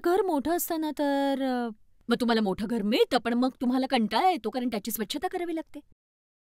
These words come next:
मग साफसफाईसाठी तुम्ही एक माणूस निवडता, पण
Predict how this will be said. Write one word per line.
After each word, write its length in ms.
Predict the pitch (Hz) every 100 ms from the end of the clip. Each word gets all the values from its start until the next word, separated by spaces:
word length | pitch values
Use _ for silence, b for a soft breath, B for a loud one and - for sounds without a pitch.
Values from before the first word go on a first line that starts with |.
| - -
मग 80 | 226
साफसफाईसाठी 800 | 262 240 233 311 311 277 302 302
तुम्ही 240 | 277 262 269
एक 180 | 254 220
माणूस 380 | 196 208 370
निवडता, 520 | 349 302 294 285 277 262
पण 180 | 262